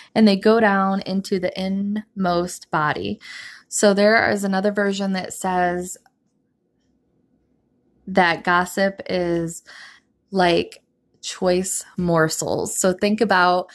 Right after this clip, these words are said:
your favorite food in the entire world that you just absolutely love.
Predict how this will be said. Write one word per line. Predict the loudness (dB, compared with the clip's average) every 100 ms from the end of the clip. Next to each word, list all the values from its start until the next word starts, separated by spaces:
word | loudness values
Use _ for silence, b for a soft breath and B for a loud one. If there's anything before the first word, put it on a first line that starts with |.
| B B -8
your | -6
favorite | -6 -2 -2 0 -4 -8
food | -6 -2 -2
in | -4
the | -6
entire | -8 -4 -2 0 -2
world | 0 2 2 2 -2 -8 -10
that | -4
you | 0 0 -2
just | -4 -2
absolutely | -2 -2 -2 -2
love. | 0 0 -2